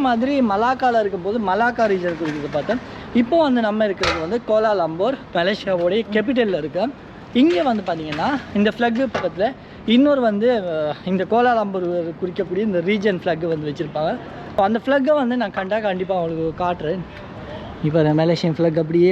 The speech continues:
பறந்துட்டு இருக்கு. எல்லா இடத்துலையுமே, எல்லாரோட கார்லேயும் இந்த மாதிரி ஃபுல்லா எல்லா பிளேசஸ்லையுமே நம்ம எப்படி சிங்கப்பூர்ல வந்து இண்டிபெண்டன்ஸ் டேக்கு வந்து பார்த்தோமோ அதே மாதிரி இங்க எல்லா இடத்துலையுமே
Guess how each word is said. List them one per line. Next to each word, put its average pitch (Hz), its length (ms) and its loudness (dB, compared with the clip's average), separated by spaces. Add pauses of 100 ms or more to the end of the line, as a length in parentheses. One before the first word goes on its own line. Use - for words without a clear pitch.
(120)
பறந்துட்டு 165 320 0
இருக்கு. 151 160 -4 (720)
எல்லா 208 180 8
இடத்துலையுமே, 202 380 2
எல்லாரோட 196 260 4 (140)
கார்லேயும் 190 600 2 (120)
இந்த 180 180 2
மாதிரி 180 300 2
ஃபுல்லா 208 300 6 (100)
எல்லா 262 180 6 (100)
பிளேசஸ்லையுமே 202 640 2 (420)
நம்ம 180 200 6
எப்படி 262 260 4
சிங்கப்பூர்ல 240 540 6
வந்து 190 160 4 (120)
இண்டிபெண்டன்ஸ் 180 520 2
டேக்கு 175 240 4
வந்து 160 200 2
பார்த்தோமோ 156 340 2 (560)
அதே 262 160 6 (100)
மாதிரி 233 300 2
இங்க 196 160 2
எல்லா 202 180 4
இடத்துலையுமே 180 400 -2